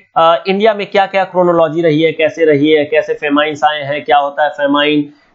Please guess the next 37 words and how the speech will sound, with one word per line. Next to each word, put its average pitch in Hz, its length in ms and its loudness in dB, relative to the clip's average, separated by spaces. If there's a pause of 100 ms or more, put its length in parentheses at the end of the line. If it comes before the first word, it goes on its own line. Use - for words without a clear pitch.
ठीक 190 120 0
है। 190 80 2
तो, 175 180 -2
अ, 160 560 0
केवल 190 160 4
अभी 170 220 -2
के 185 120 -2
लिए 175 120 2
फिलहाल 160 300 0
आप 160 160 -2
याद 156 200 0
कर 156 80 -4
लीजिए 143 320 0 (140)
कि 160 60 -4
नाइनटीन 160 320 0
फ़ोर्टी 156 220 -2
थ्री 151 180 -4
में 156 180 0
बंगाल 139 340 0
फेमाइन 139 380 0
आया 143 140 2
था, - 160 0
बहुत 120 300 -4
बड़ा, 143 200 2
बहुत 117 400 -6
ही 170 60 0
ब्रॉड 143 380 0
लेवल 170 200 0
पे 170 100 0
था, 160 260 -4 (520)
डिजास्टर्स 165 580 0
था। 139 140 -2
इसके 143 200 0
अलावा 190 260 2
आप 190 180 -4
हिस्ट्री, 226 360 -2
मॉडर्न 190 400 0